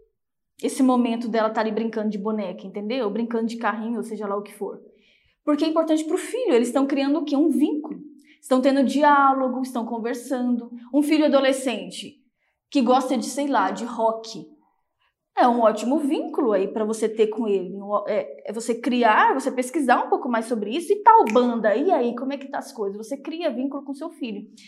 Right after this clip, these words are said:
E aí, quando ele tiver alguma coisa pra falar sobre isso, ele vai vir falar com quem? Com a mãe, entendeu? E aí você já livra um pouco dele tá falando com, com más companhias, né?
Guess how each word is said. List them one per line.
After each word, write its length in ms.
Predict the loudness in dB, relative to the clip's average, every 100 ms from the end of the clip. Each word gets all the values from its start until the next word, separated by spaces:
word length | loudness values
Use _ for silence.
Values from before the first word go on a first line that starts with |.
| -20 0
E 100 | 4
aí, 140 | 4
quando 180 | 4 2
ele 140 | 2 0
tiver 320 | -2 -2 0
alguma 300 | 0 0 -2
coisa 220 | -2 -2
pra 120 | -6
falar 260 | -4 0 0
sobre 360 | -2 -4 -4
isso, 360 | -4 -2 -2 -4 -12 -12
ele 140 | -4 0
vai 160 | 0
vir 120 | 0
falar 200 | 0 0
com 220 | 2 0 2
quem? 220 | -2 2
Com 100 | 2
a 100 | 2
mãe, 220 | 0 -2 -4 -12 -20 _ _
entendeu? 360 | -12 -6 -2 2
E 40 |
aí 140 | 2
você 320 | 2 0 0 0
já 420 | 2 2 0 -4 -20 _ _ _ _ -4
livra 400 | 2 4 4 2
um 140 | 0
pouco 440 | 2 2 2 -4 -10 -18 -20 -2
dele 260 | 2 2
tá 120 | 2
falando 360 | 2 2 0 -4
com, 380 | -4 -8 -8 -16
com 140 | -10
más 580 | -4 -2 0 0 -2 -12
companhias, 800 | -4 -2 2 2 0 -4 -4 -6
né? 160 | -12